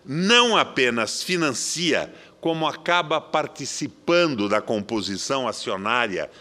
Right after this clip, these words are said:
das concessionárias, assim como os fundos de pensão das empresas estatais.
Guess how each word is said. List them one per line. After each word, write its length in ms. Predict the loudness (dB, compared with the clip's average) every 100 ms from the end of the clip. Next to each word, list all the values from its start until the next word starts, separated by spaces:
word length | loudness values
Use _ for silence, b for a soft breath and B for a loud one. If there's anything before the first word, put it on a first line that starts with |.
| B
das 240 | -2 -2 -2
concessionárias, 1200 | -4 -4 -4 -4 -2 0 2 0 0 -4 -8 -14 -16 B B B
assim 560 | -4 -2 -4 -6 -6 -8 -14 b b
como 280 | -4 -2 0
os 160 | -2 -4
fundos 400 | -2 -2 -2 -4
de 100 | -6
pensão 600 | -4 -4 -4 -2 0 0
das 240 | -2 -4
empresas 560 | -6 -6 -4 -2 -4 -6
estatais. 840 | -6 -6 -6 -4 -4 -4 -8 -14